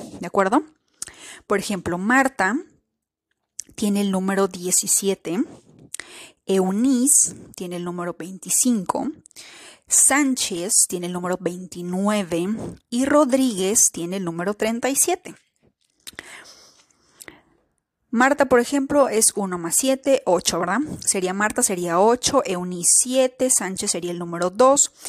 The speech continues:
y Rodríguez sería el número uno si es que lo reducimos a un dígito.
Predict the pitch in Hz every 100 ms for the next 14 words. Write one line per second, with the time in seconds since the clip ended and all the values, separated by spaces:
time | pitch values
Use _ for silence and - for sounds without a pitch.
0 | - - - _ - 240 254 254 247 240
1 | 226 226 - 180 180 180 180 175 175 185
2 | 214 - 180 165 170 170 - 185 185 185
3 | 180 170 170 -